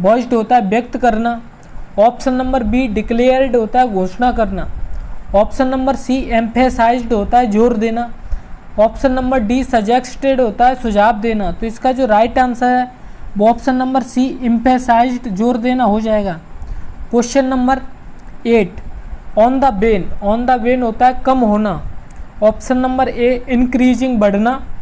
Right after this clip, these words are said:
Option नंबर B, declining, decling, declining कम होना। Option नंबर सी, spreading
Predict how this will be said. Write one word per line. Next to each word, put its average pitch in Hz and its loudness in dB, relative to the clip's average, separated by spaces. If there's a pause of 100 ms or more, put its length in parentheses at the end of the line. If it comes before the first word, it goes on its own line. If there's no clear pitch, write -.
(460)
Option 214 2
नंबर 254 2
B, 240 4
declining, 240 0 (1080)
decling, 247 2 (360)
declining 233 2 (240)
कम 247 2
होना। 220 0 (280)
Option 220 2
नंबर 262 0
सी, 254 -4 (400)
spreading 247 2